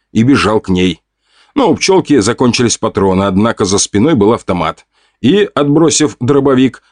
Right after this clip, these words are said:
она побежала от дикаря стрелять на ходу. Мужчина начал получать ранения, но, вспыхнув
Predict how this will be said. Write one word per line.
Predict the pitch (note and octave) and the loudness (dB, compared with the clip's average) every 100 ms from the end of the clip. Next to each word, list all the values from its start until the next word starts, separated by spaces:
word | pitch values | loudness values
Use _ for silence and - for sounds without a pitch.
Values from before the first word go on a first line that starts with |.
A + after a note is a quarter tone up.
| - | -6
она | G3 F3 | -2 -2
побежала | G#2+ G2+ F#2 C3 C#3 B2+ | 0 0 0 2 2 0
от | G#2+ | -2
дикаря | E2+ E2 F2 G#2+ | -4 -4 -2 -2
стрелять | G2+ - F2 F2 F2+ | -2 -4 -2 -2 -4
на | E2 | -8
ходу. | - F2 F2 E2 _ _ _ _ - | -8 -8 -8 -10 _ _ _ _ -4
Мужчина | G3 - A3 F3+ | -4 0 0 2
начал | D3+ C#3+ D#3+ | 0 0 -2
получать | A#2+ G#2 - C3+ C3 | 0 -2 0 -2 0
ранения, | B2 A2+ B2 B2 A#2+ A#2+ A#2 | 0 2 2 2 2 2 2
но, | G#2 C#3 E3 | 2 0 -2
вспыхнув | - - - C3 - D3 D3 | -4 -6 -2 -2 0 -2 -2